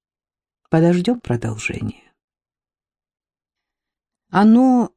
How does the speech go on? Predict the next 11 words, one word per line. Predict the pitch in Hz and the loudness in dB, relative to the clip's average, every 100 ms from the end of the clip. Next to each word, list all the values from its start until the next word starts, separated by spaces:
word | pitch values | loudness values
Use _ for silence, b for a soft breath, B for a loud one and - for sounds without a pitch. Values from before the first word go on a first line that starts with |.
| _ | _
наступило | 196 208 214 214 208 220 | 0 2 2 -2 0 2
очень | 214 208 220 220 | 0 2 4 4
быстро | 254 285 - - 117 107 _ _ _ _ B B | 4 0 -4 -10 -8 -10 _ _ _ _ B B
и | 175 | -4
совсем | - 196 233 226 | -2 0 2 4
не | 214 | 2
с | 208 - | 0 0
той | 175 131 | 0 0
стороны, | - 147 147 190 247 | -2 -2 2 2 0
с | |
которой | - 143 151 147 143 | -2 -2 0 2 0